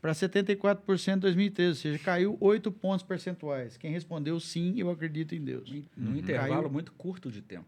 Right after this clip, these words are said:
Speaker 2: né?
Speaker 1: É,
Speaker 2: Muito
Speaker 1: oito
Speaker 2: pequeno, né?
Speaker 1: anos. E todas elas caíram, né?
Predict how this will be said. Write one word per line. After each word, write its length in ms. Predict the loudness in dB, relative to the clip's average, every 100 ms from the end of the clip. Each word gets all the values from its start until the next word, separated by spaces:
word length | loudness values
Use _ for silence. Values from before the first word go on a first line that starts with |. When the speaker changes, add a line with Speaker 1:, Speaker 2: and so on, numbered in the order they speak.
| -12
Speaker 2:
né? 60 |
Speaker 1:
É, 40 | -12
Speaker 2:
Muito 200 | -10 -8
Speaker 1:
oito 220 | -6 -4
Speaker 2:
pequeno, 160 | -6 -6
né? 60 |
Speaker 1:
anos. 260 | -10 -14 -20 _ _ -6
E 80 | -6
todas 580 | 2 6 6 6 6 6
elas 320 | 6 4 2
caíram, 540 | 2 6 6 6 4
né? 240 | 4 2